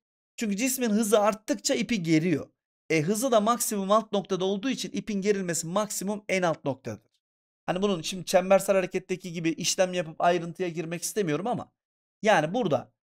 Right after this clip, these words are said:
yanlardan geçerken ortalama bir gerilme vardır. Ama şunu bilin, yukarıya doğru çıkarken ip gerilmesi azalır, aşağı doğru inerken ip gerilmesi artar, en alt noktadan geçerken ip gerilmesi maksimumdur. E şimdi bu da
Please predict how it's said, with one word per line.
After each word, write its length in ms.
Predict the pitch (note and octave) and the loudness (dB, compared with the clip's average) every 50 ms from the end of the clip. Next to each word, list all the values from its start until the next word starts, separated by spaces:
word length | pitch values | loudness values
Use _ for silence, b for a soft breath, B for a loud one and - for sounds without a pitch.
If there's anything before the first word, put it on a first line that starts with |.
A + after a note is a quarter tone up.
| - | 0
yanlardan 680 | D#3+ F3 F#3+ G#3+ A#3 A#3 A#3 A#3 A3+ A3+ A#3+ B3 A#3 A3 | 4 4 4 4 6 4 4 4 4 4 0 0 0 0
geçerken 760 | G#3 G3 G3 - G3 F#3 E3+ - - F3 E3+ F#3+ A3 - _ - | -2 0 2 4 2 2 2 0 -2 -2 -2 -2 -4 -8 _ 0
ortalama 640 | - E3+ F#3 F#3+ F#3 - G#3 F#3+ G3+ G#3+ G#3+ G#3+ G3 | 2 4 4 4 4 6 6 8 8 6 4 2 0
bir 100 | G3+ F3 | -2 -4
gerilme 440 | D#3+ D3+ E3+ E3 D#3+ D#3+ D#3+ F3 G3+ | -2 0 0 0 2 0 2 2 4
vardır. 500 | G3 G3 G3 G3 G3 G3+ G3+ - _ _ _ _ _ _ _ _ - | 4 4 4 4 2 -4 -12 -14 _ _ _ _ _ _ _ _ 2
Ama 200 | F#3 F#3 F3+ F3+ | 2 4 4 2
şunu 280 | F3 - G#3 F#3+ F3 | 0 0 -2 -2 -2
bilin, 280 | C#3+ C#3 D#3 G3 G3+ - _ _ _ _ _ _ _ - | -2 -2 -4 -6 -8 -12 _ _ _ _ _ _ _ -4
yukarıya 600 | D#3 G#3 B3+ B3+ - B3 A#3+ A#3+ A#3+ A#3+ A3+ G#3 | 0 0 0 2 4 4 6 8 8 8 8 8
doğru 240 | G#3 G3 F#3+ F3+ | 6 6 6 4
çıkarken 500 | F3+ - - - F#3+ F3 E3 - E3+ D#3 | 0 -2 0 4 4 4 4 2 -2 -4
ip 180 | E3+ E3+ - - | -4 -6 -6 -2
gerilmesi 460 | F3+ F3 D#3 D#3 D3 C#3+ C#3 - - | -2 0 0 0 -2 -2 -2 -2 -2
azalır, 800 | - C#3+ C3+ B2+ C#3+ C#3 C3+ C#3 F3+ A#3+ D4+ D#4+ D#4 - - _ _ _ _ _ _ _ _ - | -2 -2 0 0 0 0 2 4 4 4 4 4 0 -2 -8 _ _ _ _ _ _ _ _ -2
aşağı 520 | D#3 D#3+ - - G3 G#3 B3+ D4+ D#4+ D4+ | 0 0 2 4 6 8 10 10 10 8
doğru 240 | C#4+ C4 B3 A#3 G#3+ | 8 4 4 2 2
inerken 440 | G#3+ G#3 G3+ G3+ F#3+ F#3+ - G3+ G3 | 2 4 4 4 4 4 2 -2 -2
ip 160 | G3+ G3 - | -2 -4 -2
gerilmesi 440 | F#3+ F3+ E3+ E3+ E3 D#3 D3+ - D3+ | -2 -2 0 0 -4 -4 -2 2 4
artar, 560 | C#3+ C#3+ C#3+ C3+ - G3 G#3+ B3+ C4+ B3 - - | 4 4 4 2 2 4 4 4 4 0 0 2
en 200 | E3+ G#3+ C#4 E4 | 4 6 6 8
alt 260 | F4 D#4 C#4 - - | 6 4 4 4 0
noktadan 460 | - A3 G3+ - G#3 F#3+ F3 F3+ F3+ F3+ | -4 -4 -2 -2 0 2 2 2 2 0
geçerken 420 | F#3 F3+ - F3+ E3 D3+ E3+ E3+ | -2 0 0 0 0 0 -4 -4
ip 200 | G#3+ G#3 - - | -6 -6 -4 -2
gerilmesi 360 | F#3 E3 C#3 D3 F3+ G3 F#3+ | -2 -2 -2 -2 -6 -6 -4
maksimumdur. 600 | D#4 A#3+ F#3+ D#3+ - - - A#2+ A2+ G2+ - _ _ _ _ _ _ _ _ _ _ _ _ _ - | 0 0 0 0 0 -6 -8 -8 -10 -14 -16 _ _ _ _ _ _ _ _ _ _ _ _ _ -2
E 80 | - E3 | 0 0
şimdi 300 | D#3+ - A3 A3 A#3 A#3 | 0 0 -2 -2 -2 0
bu 80 | B3+ G3 | 2 2
da 200 | C#3 - - | 2 2 0